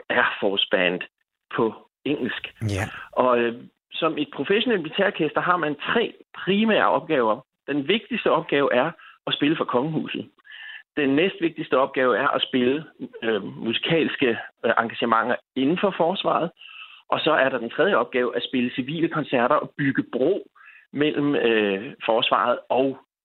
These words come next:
Speaker 1: øh, altså den danske befolkning.
Speaker 2: Ja.
Speaker 1: Og, øh, derf-, derfor gav det jo rigtig, rigtig god mening, at vi kombinerede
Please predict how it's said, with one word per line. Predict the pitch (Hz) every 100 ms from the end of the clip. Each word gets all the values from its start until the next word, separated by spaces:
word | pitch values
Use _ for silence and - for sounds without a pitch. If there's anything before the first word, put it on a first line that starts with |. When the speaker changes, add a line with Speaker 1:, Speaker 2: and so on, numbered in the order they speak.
| _ _ _ 120
Speaker 1:
øh, | 110 107 -
altså | - 95
den | 104
danske | 104 - 113
befolkning. | 127 117 104 120 110 - -
Speaker 2:
Ja. | 120 - - - -
Speaker 1:
Og, | - 127 123
øh, | 107 104 101 - _ _
derf-, | 190 - - -
derfor | 202 269 160
gav | - 147
det | 135
jo | 127
rigtig, | - 170 202
rigtig | 156 175 165
god | 165
mening, | 165 175 202 165
at | 156
vi |
kombinerede | - 156 156 156 175 165 180 151